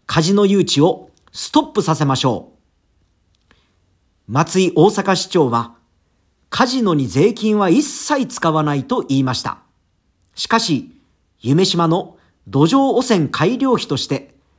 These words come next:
七百八十八億円もの公金を投入することを決めています。今後も地盤沈下対策費など、さらに負担が増加します。今必要なのは、カジノより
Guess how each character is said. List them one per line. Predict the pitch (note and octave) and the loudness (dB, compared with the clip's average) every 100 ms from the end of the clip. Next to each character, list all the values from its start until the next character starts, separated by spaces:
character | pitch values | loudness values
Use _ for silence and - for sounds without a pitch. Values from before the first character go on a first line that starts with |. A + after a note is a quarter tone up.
| _ _ - | _ _ -6
七 | A2+ B3+ C4+ | 0 0 0
百 | F3 D#3+ C3+ | -2 -4 -4
八 | C3+ C3+ C4+ | -4 -2 -2
十 | B3+ C#4 | -2 -2
八 | B3+ B3 B3+ C4 | -2 -4 -4 -4
億 | B3+ A3+ | -4 0
円 | G3+ F3+ | 0 0
も | C4 | 0
の | A3+ | -2
公 | - F3 G3 | 2 0 2
金 | F#3 F3+ | 0 -2
を | F3 | -2
投 | E3+ F3 | 0 0
入 | F3 E3+ | 2 -2
す | D#3+ | -2
る | E3 | -2
こ | D#3+ F3 | -2 -2
と | C4+ B3 | 0 0
を | - - _ _ _ | 0 -8 _ _ _
決 | - | -6
め | B2+ C#3+ | -2 0
て | C#3+ | 0
い | |
ま | B2 A2+ | -2 -4
す。 | - - _ _ _ _ _ _ _ _ _ - | -10 -18 _ _ _ _ _ _ _ _ _ -10
今 | - D#3+ | 0 2
後 | E3 | 4
も | D#3 F3 - _ _ _ _ - | 4 0 -6 _ _ _ _ -16
地 | G#2 C3+ | -2 2
盤 | G#3+ B3 | 2 2
沈 | A#3+ A#3 A3+ | -2 -2 0
下 | A3 | 0
対 | G3+ G#3 | 0 -2
策 | G#3 G3+ | -2 -4
費 | F#3 D#3 | -2 0
な | F3+ | 0
ど、 | F3 - - _ _ _ | 0 -2 -10 _ _ _
さ | - - | -6 0
ら | C#4+ | 2
に | C4+ E3+ | 2 0
負 | - | -2
担 | C#3 C#3 | -2 0
が | C#3+ - - | 0 -2 -6
増 | - D3 | 0 0
加 | A3 | 2
し | F#3+ C#3+ | -4 -2
ま | C3 | -4
す。 | - - _ _ _ _ _ _ _ _ - | -6 -16 _ _ _ _ _ _ _ _ -4
今 | F#3+ E3+ | 0 2
必 | C#3 - - | 0 -4 -2
要 | F#3+ | 0
な | F#3 | 2
の | E3+ | 0
は、 | B2+ B2+ - _ _ _ _ _ | 0 -2 -6 _ _ _ _ _
カ | - A#3+ | -4 -4
ジ | A#3 | -2
ノ | G3+ D3+ | 0 2
よ | F3 | 2
り | F3+ A#2+ - | 2 -2 -6